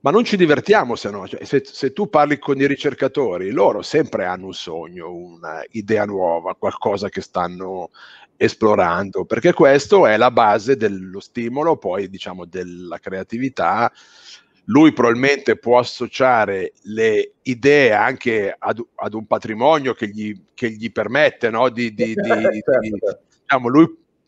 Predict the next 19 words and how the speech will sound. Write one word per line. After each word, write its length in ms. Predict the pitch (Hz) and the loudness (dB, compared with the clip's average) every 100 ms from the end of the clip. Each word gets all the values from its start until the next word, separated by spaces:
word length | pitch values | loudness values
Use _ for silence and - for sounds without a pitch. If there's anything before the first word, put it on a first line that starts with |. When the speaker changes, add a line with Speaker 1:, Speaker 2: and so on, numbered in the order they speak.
| _ _ | _ _
Speaker 1:
diciamo, 300 | - 131 113 | 0 0 0
Speaker 2:
<laughs> 60 | 120 | -6
Speaker 1:
si, 220 | 107 - | -8 -12
si 200 | _ - | _ -6
può 160 | - 170 | 2 4
permettere 560 | 175 156 160 180 165 147 | 4 4 4 2 4 4
anche 220 | 160 160 | 2 0
di 100 | 139 | -2
sognare 800 | - 123 120 120 120 113 113 - _ _ _ | -4 -4 2 4 4 0 -4 -8 _ _ _
più 120 | 143 | -6
in 40 | 139 | 2
grande 380 | 143 147 135 | 4 4 4
di 120 | 127 135 | 2 6
noi, 360 | 170 143 110 | 6 6 4
no? 160 | 117 131 - - _ | 0 -2 -6 -20 _
Però, 840 | 139 160 226 196 156 143 127 117 | 2 6 8 8 8 8 6 4
però 400 | - 143 208 202 | 0 2 6 6
questo, 380 | - 139 - 143 | 4 -4 -4 -8
questo, 920 | 139 147 - 147 147 143 139 135 127 | -6 -8 -8 -6 -4 -2 -2 -4 -6